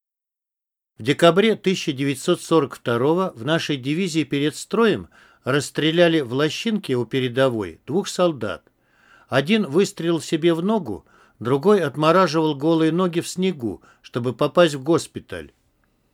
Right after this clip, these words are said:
В ходе этого действа случилось невероятное. Только прозвучала расстрельному отделению команда по предателям Родины «Огонь», как над нашими головами случайно появился немецкий самолёт.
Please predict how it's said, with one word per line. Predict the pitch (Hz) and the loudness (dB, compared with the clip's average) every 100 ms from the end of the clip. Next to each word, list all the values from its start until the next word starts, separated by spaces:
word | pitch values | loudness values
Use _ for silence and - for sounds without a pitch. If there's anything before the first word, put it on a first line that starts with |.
| _ _ _ _ _ _ _ _ _ _ - | _ _ _ _ _ _ _ _ _ _ -20
В | |
ходе | - - 262 175 | -2 6 6 6
этого | 151 135 131 147 | 0 0 0 0
действа | 151 127 147 - - 101 101 | 0 2 0 0 -8 -10 -8
случилось | - 156 - 220 208 190 | -4 -4 0 0 2 0
невероятное. | 190 185 196 196 180 107 - 90 82 - _ _ _ _ | -2 2 2 2 2 0 -4 -16 -16 -18 _ _ _ _
Только | - 202 190 | 4 4 4
прозвучала | 175 175 160 170 - 214 202 | 0 0 0 -2 0 2 4
расстрельному | 165 151 - 190 180 165 151 | 4 2 0 -2 0 -2 -2
отделению | 131 151 170 175 135 | -2 0 0 0 0
команда | 139 139 165 180 175 - _ _ _ | 0 2 2 2 0 -2 _ _ _
по | 139 | -2
предателям | 139 165 165 175 170 160 151 | 2 4 6 6 4 2 2
Родины | 151 185 170 170 160 | 4 4 2 0 -2
«Огонь», | 131 160 190 240 214 - _ _ _ | 0 2 4 4 2 -8 _ _ _
как | 147 160 | 0 2
над | 170 170 | 2 2
нашими | 156 180 147 170 | 4 2 2 -2
головами | 156 170 180 220 233 | 0 4 4 4 2
случайно | 139 151 139 180 170 165 | -2 -4 -2 2 2 2
появился | 160 160 175 240 - 165 | 0 2 2 0 -2 -2
немецкий | 165 196 196 - | 0 -2 -2 -6
самолёт. | 180 185 180 170 117 85 | -4 -2 2 2 0 -4